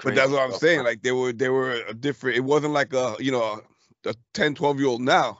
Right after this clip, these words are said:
Speaker 1: you know what I mean? Like, it was a different kind of, you know,
Speaker 2: Yeah.
Speaker 1: grit to them. You know what I mean?
Speaker 2: But, and some of it, too, is nowadays, right? Let's say,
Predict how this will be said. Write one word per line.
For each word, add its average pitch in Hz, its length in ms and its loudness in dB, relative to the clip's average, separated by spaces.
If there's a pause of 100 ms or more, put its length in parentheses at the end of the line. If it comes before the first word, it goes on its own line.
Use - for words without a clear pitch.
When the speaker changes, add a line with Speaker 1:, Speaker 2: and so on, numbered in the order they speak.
(120)
Speaker 1:
you 123 80 -10
know 123 60 -2
what 123 100 -4
I - 20 -14
mean? 143 220 -8
Like, 120 180 -6
it 123 60 -6
was 135 200 -2
a 107 60 -10
different 135 540 -2
kind 147 260 -2
of, 104 340 -6 (200)
you 123 120 -6
know, 104 180 0
Speaker 2:
Yeah. 101 100 -12
Speaker 1:
grit 180 240 -2
to 135 140 -2
them. 87 220 -10 (340)
You 110 100 -4
know 107 60 -2
what 104 80 -6
I 113 40 -12
mean? 147 180 -14
Speaker 2:
But, 214 260 0
and 202 140 4
some 240 200 0
of 208 100 -2
it, 185 140 0
too, 254 240 0
is 123 180 2
nowadays, 131 580 0
right? 151 380 2
Let's 156 200 -2
say, 160 400 0